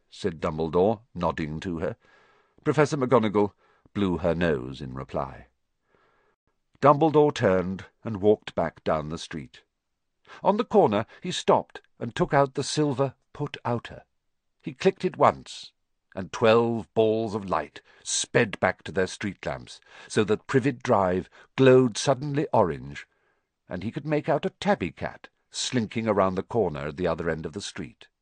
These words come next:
He could just see the bundle of blankets on the step of number four.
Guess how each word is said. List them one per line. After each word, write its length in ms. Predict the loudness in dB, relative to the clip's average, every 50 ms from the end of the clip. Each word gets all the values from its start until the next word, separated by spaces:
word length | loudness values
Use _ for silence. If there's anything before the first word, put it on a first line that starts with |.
| _ _ _ _ _ _ _ _ _ _ _ _ _ _ _
He 120 | _ -12
could 160 | -10 -10 -10 -4
just 380 | -2 -2 -2 -2 -8 -12 -12
see 400 | -8 -6 -6 -6 -8 -10 -14 -18 _ -20 -20 -14 -12
the 100 | -12 -8
bundle 480 | 0 0 0 0 0 -2 -2 0 0
of 140 | 0 0 0
blankets 560 | 0 0 0 -2 -4 -10 -16 -16 -16 -12 -12
on 100 | -10 -10
the 80 | -10 -10
step 460 | -12 -6 -4 -4 -4 -4 -8 _ -12
of 120 | -12 -10
number 300 | -8 -10 -10 -8 -6 -8
four. 460 | -8 -6 -6 -6 -6 -6 -6 -10 -12